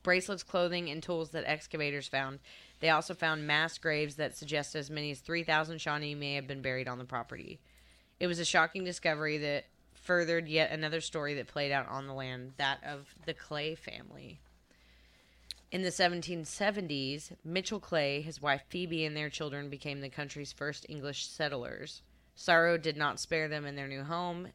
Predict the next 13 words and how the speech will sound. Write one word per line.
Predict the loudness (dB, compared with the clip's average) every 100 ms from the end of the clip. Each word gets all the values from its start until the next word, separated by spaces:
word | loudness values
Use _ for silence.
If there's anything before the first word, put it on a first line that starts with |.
| -8
In | -8 -2
seventeen | -2 -2 -6 -4
eighty-three, | -4 -4 -4 -2 0 -2 -6 -20 -20 -4
members | -2 -2 -4
of | -4
the | -4
Shawnee | -2 -2 -2
tribe | 0 2 2 0
murdered | -4 -6 -8
two | -6 -4
of | -2
their | -4
children | -4 -6 -6 -6 -8